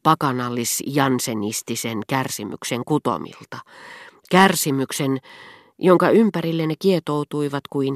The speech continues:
hieno ja herkkä perhosen kotelo. Tuo kaikki, ääni, asennot, eleet ja hunnut,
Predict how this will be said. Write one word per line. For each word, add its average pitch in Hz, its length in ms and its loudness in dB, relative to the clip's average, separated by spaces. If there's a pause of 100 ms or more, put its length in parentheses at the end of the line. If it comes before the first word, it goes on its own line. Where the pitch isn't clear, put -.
hieno 160 360 -2
ja 143 160 -6
herkkä 135 600 -6
perhosen 123 600 -6
kotelo. - 440 -10 (640)
Tuo 175 240 4
kaikki, 135 560 -4 (540)
ääni, 147 540 2
asennot, 107 580 -4 (120)
eleet 110 640 -6 (340)
ja 151 200 2
hunnut, 110 680 -2